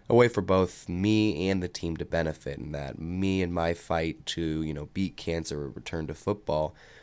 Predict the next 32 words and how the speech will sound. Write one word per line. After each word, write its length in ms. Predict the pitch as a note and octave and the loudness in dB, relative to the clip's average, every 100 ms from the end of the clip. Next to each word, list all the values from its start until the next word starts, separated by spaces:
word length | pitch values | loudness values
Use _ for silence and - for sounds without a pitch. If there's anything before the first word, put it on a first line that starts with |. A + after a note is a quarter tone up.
| - | -6
would 100 | F#2+ | 0
really 120 | F#2+ | 2
motivate 540 | F2 F2+ F2+ E2+ E2+ - | 4 4 4 2 0 0
the 60 | |
guys 360 | - F#2 A2+ G2 | 0 4 4 2
to 80 | - | -2
keep 280 | - - - | -10 -12 -10
pushing, 460 | C#2+ - - - - - - | -10 -8 -10 -12 -16 -16 -6
and 260 | E2 D#2+ D#2+ | -4 -2 0
their 160 | G2 | 0
support 600 | F#2+ E2 - D2 D2+ D2+ - | 0 -2 -4 -6 -6 -6 -10
and 300 | D2+ D#2 D#2 | -8 -6 -4
their, 400 | D#2+ E2+ E2+ E2+ | -2 0 2 0
um, 420 | D2+ D2+ C#2 B1+ - - | 0 -4 -6 -10 -16 -14
you 140 | E2 D2 | -10 -8
know, 240 | C#2 - - _ _ _ _ - | -10 -12 -16 _ _ _ _ -6
structure 580 | - D#2 D2+ - C2+ | -2 0 -2 -4 -6
would 240 | D2+ D2+ C#2+ | -4 -6 -4
give 160 | D#2+ | -6
me 280 | D#2+ D#2+ D#2+ | -4 -2 -2
the 360 | D2+ D2+ D2 D2 - - - | -4 -6 -8 -10 -16 -20 -12
ability 360 | - E2+ E2 D#2 | -2 -2 0 -4
to 480 | - D#2+ D2+ D2 | -4 -4 -2 -4
take 260 | D2 E2+ - | -4 -4 -2
my 80 | E2 | -2
mind 300 | D#2+ D#2 D#2 | -2 -2 -4
off 160 | D#2 D#2+ | -6 -8
of 100 | - | -6
things 380 | D#2 D2+ D2+ | -4 -2 -4
and 120 | D2 - | -6 -6
push 240 | D#2 - | -6 -6
me 340 | D2+ D2+ D2+ | -8 -8 -10